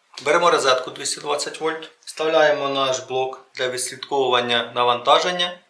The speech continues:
і для заміру спожитих кіловат. В даний блок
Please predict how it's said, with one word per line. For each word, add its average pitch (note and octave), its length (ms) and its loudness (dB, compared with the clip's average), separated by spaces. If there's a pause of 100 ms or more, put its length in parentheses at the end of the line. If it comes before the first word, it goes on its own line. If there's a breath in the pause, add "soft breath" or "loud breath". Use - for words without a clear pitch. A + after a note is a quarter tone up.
(120)
і F3+ 180 -2 (320)
для C3 180 0
заміру D3 480 -2 (160)
спожитих B2+ 880 -6 (180)
кіловат. B2+ 540 -4 (300)
В B2+ 40 -20
даний D#3 320 2
блок C#3 440 2